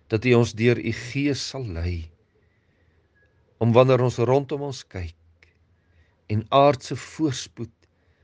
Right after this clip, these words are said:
te sien, nie te dink dat dit die beter lewe is nie.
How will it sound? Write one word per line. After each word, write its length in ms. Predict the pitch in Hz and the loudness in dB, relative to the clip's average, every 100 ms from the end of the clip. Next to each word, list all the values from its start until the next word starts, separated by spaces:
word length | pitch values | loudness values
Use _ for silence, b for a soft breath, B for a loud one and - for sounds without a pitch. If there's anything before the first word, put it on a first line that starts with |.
| _ _ | _ _
te 100 | - | -10
sien, 420 | - - 104 98 85 _ _ _ _ _ _ _ | -6 -4 -4 -4 -8 _ _ _ _ _ _ _
nie 120 | 127 127 | -10 -8
te 160 | 160 - | -10 -8
dink 360 | - 95 92 85 _ _ _ - | -2 -2 -2 -8 _ _ _ -14
dat 180 | 87 98 | -8 -6
dit 220 | 90 101 | -6 -8
die 60 | 80 | -10
beter 500 | - 85 92 - 98 | -8 -4 -4 -6 -10
lewe 440 | 80 78 82 80 73 | -10 -8 -8 -8 -14
is 240 | - - - | -18 -20 -20
nie. 200 | - | -20